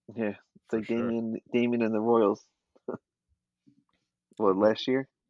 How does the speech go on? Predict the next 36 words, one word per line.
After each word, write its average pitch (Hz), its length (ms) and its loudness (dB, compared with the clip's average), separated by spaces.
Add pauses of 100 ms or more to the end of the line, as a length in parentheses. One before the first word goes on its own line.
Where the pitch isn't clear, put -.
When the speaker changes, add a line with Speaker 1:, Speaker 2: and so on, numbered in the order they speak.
(140)
Speaker 2:
Is 98 100 -12
that 98 80 -2
what 107 80 -4
he 127 40 -4
said? 156 240 -10 (640)
Speaker 1:
I - 40 -12
think 98 220 -10
so. - 240 -8 (920)
Speaker 2:
Yeah, 85 300 -14
I 85 80 -12
don't 85 260 -14
think 80 140 -16
I 78 80 -12
have 80 160 -14
it - 100 -20
saved. 76 380 -20 (260)
He 139 80 -14
might 76 200 -14
have. 71 100 -20 (580)
You 151 80 -6
know 160 80 -2
what? 160 160 -4
He 123 100 -4
did. 85 280 -8 (200)
I 90 60 -14
don't 85 140 -14
care. - 1400 -6
<laughs> 131 180 0
Speaker 1:
<laughs> - 60 -6 (680)
Speaker 2:
Um, 98 460 -8 (580)
yeah, 180 160 -2
so 110 160 -8
that'll 117 180 -4
be 135 160 -4
it 123 100 -6
for 113 600 -6